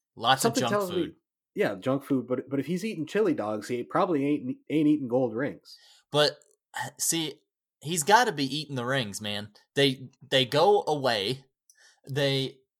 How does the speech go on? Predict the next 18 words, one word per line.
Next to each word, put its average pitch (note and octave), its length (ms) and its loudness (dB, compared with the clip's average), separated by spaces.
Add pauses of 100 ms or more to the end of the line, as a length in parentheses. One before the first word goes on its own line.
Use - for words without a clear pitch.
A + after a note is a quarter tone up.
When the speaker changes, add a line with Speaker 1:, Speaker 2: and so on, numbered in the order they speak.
Speaker 1:
when C#3 380 -6 (260)
he C3+ 160 -12
gets C#3+ 220 0
hit, E3+ 460 0
they B2+ 240 0
explode D#3+ 880 2
out C#3+ 220 6
of C3+ 80 -4
his C3 120 -4
body C3 380 2
for G#2 180 -8
no G2 160 -6
reason F2 380 -8
all A#2 220 2
over A2 160 -6
the G#2 100 -8
floor. A2 460 -4 (520)
Like, C#3+ 260 0